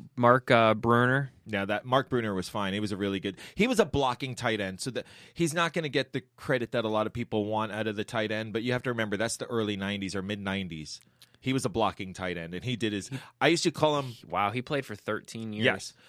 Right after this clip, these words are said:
Speaker 2: Bruner, I used to call him Bruner, the quicker picker-upper, because every time one of the Steelers running backs ran the ball, Bruner was always standing over and picking him up off the ground every, after every run play.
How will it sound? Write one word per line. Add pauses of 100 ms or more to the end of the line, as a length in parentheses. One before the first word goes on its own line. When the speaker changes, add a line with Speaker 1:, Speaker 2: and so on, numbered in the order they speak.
(160)
Speaker 2:
Bruner,
I
used
to
call
him
Bruner,
the
quicker
picker-upper, (220)
because
every
time
one
of
the
Steelers
running
backs
ran
the
ball, (160)
Bruner
was
always
standing
over
and
picking
him
up
off
the
ground (160)
every,
after
every
run
play.